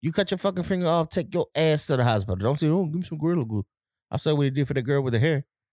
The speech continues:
Leave that shit alone. So, but, um, that shit crazy.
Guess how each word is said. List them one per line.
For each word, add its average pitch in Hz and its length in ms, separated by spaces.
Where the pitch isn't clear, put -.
Leave 120 320
that 117 140
shit 113 160
alone. 104 420
So, - 360
but, 107 180
um, 98 720
that 113 140
shit - 280
crazy. - 680